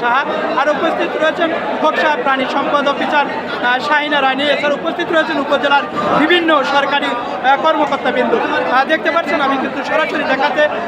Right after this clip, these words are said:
খোকসা উপজেলা অডিটোরিয়াম থেকে যুক্ত হয়েছে। যে যেখান থেকে দেখছেন, অবশ্যই আপনারা লাইভটি শেয়ার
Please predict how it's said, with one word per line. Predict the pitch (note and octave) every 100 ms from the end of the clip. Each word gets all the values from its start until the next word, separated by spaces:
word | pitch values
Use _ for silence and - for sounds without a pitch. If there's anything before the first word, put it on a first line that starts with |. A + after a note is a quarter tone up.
| -
খোকসা | D#4+ D#4+
উপজেলা | D#4+ D#4+ D#4+ D#4+ D#4+ C4 - - -
অডিটোরিয়াম | C#4 D#4+ F4 E4 D4+ C4+
থেকে | B3+ A#3+
যুক্ত | A#3 C4 C4+
হয়েছে। | C#4 C#4+ C#4+
যে | C4
যেখান | B3 C#4
থেকে | C#4+ C#4+ C#4 C#4 D4 D4
দেখছেন, | D#4 - D#4+ D4 - C4
অবশ্যই | C#4 D4+ D4 B3+
আপনারা | A#3 B3+ B3
লাইভটি | A#3+ C4+
শেয়ার | B3+ C#4